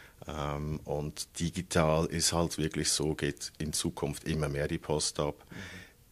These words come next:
Speaker 1: Die Unternehmen suchen ja wirklich in Zeiten vom Content Marketing nach guten Ansätzen. Ähm, Advertorials sind zwar schön und gut, aber das ist immer ein bisschen zu P-R-lastig. Und wenn man Geschichten machen will,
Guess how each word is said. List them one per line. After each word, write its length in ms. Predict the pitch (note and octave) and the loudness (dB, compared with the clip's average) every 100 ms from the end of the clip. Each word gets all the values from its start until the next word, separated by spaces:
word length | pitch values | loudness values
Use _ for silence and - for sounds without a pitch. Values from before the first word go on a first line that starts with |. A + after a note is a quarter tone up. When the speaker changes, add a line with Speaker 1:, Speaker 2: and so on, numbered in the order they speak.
| - - | -20 -6
Speaker 1:
Die 260 | D#2+ D#2+ D#2+ | -2 2 2
Unternehmen 640 | E2 D#2+ D#2 D2+ E2 E2+ | 2 0 2 2 4 4
suchen 460 | D#2 - F2 E2+ E2 | 4 4 4 4 2
ja 180 | D#2 C#2+ | 2 2
wirklich 420 | E2 - D#2 - | -2 2 0 0
in 160 | D#2+ D#2 | 0 2
Zeiten 400 | D#2+ D#2 - D#2 | 2 2 0 -6
vom 200 | D2+ D2 | -4 0
Content 440 | D2+ E2 D#2+ - | 2 4 2 0
Marketing 560 | D2+ D2 - E2+ D#2 C#2+ | 2 2 0 -6 -2 -2
nach 200 | C2+ - | -2 0
guten 340 | F2 E2+ D#2+ | 0 2 2
Ansätzen. 840 | D2 F2 E2 D#2+ - - F2+ F#2 - - - - - | 4 4 4 4 4 2 4 0 -4 -14 -14 -16 -8
Ähm, 400 | C#2+ C#2+ D2+ D2+ | -4 -2 -2 0
Advertorials 880 | D2+ D2+ D#2+ - D#2+ E2 E2 E2 - | 0 0 0 0 2 4 4 4 4
sind 180 | E2+ D#2 | 4 2
zwar 160 | - D2 | 0 2
schön 320 | - D#2+ D#2 | 4 4 2
und 140 | D2 | 0
gut, 500 | - F2+ G2 G#2+ - - | 0 2 2 0 -8 0
aber 400 | D#2+ D#2+ D2+ D#2 - - - - | 2 4 2 2 -6 -16 -16 -4
das 180 | D#2 E2 | 0 2
ist 140 | D#2 | 2
immer 200 | D#2+ E2 | 2 2
ein 120 | D#2+ | 2
bisschen 400 | E2 D#2 - D#2 | 2 0 0 0
zu 100 | - | -2
P-R-lastig. 840 | - E2+ E2 F2+ F2 F2 - D#2+ D#2+ | -2 2 4 6 6 6 4 2 0
Und 100 | D2+ | 0
wenn 160 | D2+ D2+ | 0 -2
man 120 | D2 | -4
Geschichten 500 | D#2+ F2+ F2 - D#2+ | 0 0 0 0 2
machen 420 | D2+ - D2+ D2 | 2 0 -4 -2
will, 340 | D#2+ F#2 F#2+ | 2 6 4